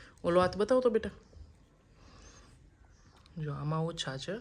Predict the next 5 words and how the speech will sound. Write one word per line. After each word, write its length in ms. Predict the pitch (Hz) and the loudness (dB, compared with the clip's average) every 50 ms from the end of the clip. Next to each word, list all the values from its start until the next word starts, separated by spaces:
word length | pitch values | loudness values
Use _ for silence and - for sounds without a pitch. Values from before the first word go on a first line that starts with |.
| 240 - - - _ - - - - - - - - - - - - - - - - - _ - - - - - _ - | -10 -16 -20 -20 _ -20 -20 -20 -20 -20 -20 -20 -20 -20 -20 -20 -20 -20 -20 -20 -20 -20 _ -20 -20 -20 -20 -20 _ -14
ઓલામાં 380 | - 160 156 151 151 151 147 151 | -10 -6 -6 -4 -4 -4 -4 -4
વધારે 380 | 156 151 147 151 143 139 143 | -4 -4 -2 -4 -4 -4 -6
હતા. 280 | 139 139 - - 151 - - - - - - - - - - - - - - - - - - - - - - - - - - - - - - - - - - | -8 -8 -8 -8 -10 -10 -10 -16 -20 -20 -20 -20 -20 -20 -20 -20 -20 -20 -20 -20 -20 -20 -20 -20 -20 -20 -20 -20 -20 -20 -20 -20 -20 -20 -20 -20 -20 -14 -10
જો, 80 | - - | -8 -6
અહીં 160 | 76 - | -6 -6